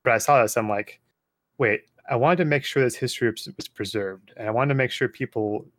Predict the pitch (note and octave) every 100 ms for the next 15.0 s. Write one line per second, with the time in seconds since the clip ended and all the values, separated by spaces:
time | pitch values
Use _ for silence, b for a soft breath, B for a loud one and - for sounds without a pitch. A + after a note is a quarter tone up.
0 | _ _ _ _ - A#2 - A#2+ B2 A#2
1 | A2 - C3 A2+ G#2 G2+ - - A2 G#2+
2 | A#2 A#2 A#2 A#2+ E3 A#2 G2 G2 G2+ -
3 | G#2+ G2+ A2+ G2+ G#2 G#2 - A#2+ A#2 B2
4 | D#3+ A#2+ F#2+ G2 B B B _ _ _
5 | - C3 C3 C#3 D3 C3+ C3+ C3 B2 -
6 | B2 A2+ - C#3 A2+ A2 - _ F#3+ A2+
7 | A2+ A2+ A2+ _ _ _ B2 A#2+ - G#2+
8 | G#2 G2+ - A2 G2+ G#2+ A#2 A2 G#2 A2
9 | G#2+ G#2+ G2+ G2+ G#2+ G#2+ G#2 G2+ G2+ F#2+
10 | _ b _ _ _ _ _ - A#2 C3
11 | A2+ C3 C3+ C3 A2 A2+ G#2+ G2 G2+ G#2+
12 | C3 B2+ A#2 A2 G2 - G#2+ G#2 G#2 C#3
13 | D3 C#3+ - B2+ A#2 C#3 C3 - B2+ B2
14 | B2 C3 A#2+ G#2+ - C3+ A#2 A2 G#2+